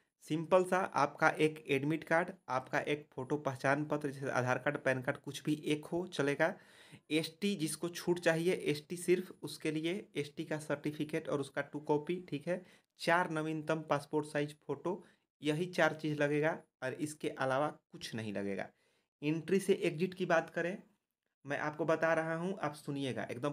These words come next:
कहानी जैसा मैं बताऊँगा। जैसे देखिए, आप गेट पर गए, आप जैसे ही गेट पे जाइएगा आपको दो चीज़ मांगा जाएगा, पहला मांगा जाएगा आपका एडमिट कार्ड और दूसरा मांगा जाएगा आपका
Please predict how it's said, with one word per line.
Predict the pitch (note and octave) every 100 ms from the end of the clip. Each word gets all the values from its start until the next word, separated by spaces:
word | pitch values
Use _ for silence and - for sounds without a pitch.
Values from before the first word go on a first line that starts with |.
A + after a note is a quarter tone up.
| D3
कहानी | C#3 C3+ C#3+ D3+
जैसा | C#3 C#3
मैं | C3
बताऊँगा। | B2+ B2+ C3 C3+ D3
जैसे | C3+ B2+
देखिए, | B2 B2 G#2+ - -
आप | C3+ C3+
गेट | B2 D#3 D3+
पर | C#3+ B2
गए, | G#2+ F2+ - _ _ _ - -
आप | D3 C#3
जैसे | D3 D3 F3
ही | F3+ E3
गेट | D#3+ E3+
पे | E3
जाइएगा | D3+ D3 D#3 D#3+
आपको | - C#3+ D3+ D#3+
दो | B2+ D#3
चीज़ | D#3 D3+
मांगा | B2 A#2 A2
जाएगा, | G2+ G2 - - _ _ _
पहला | C3 C#3 D#3
मांगा | D#3+ E3 E3+
जाएगा | E3+ D#3+ E3+
आपका | - D3+ - -
एडमिट | C#3+ C#3 E3+
कार्ड | - F3+ F#3+ - - -
और | B2+
दूसरा | C3+ C3 D#3+
मांगा | D#3 D3 C#3+
जाएगा | C#3 C3+ C#3
आपका | - B2+ - E3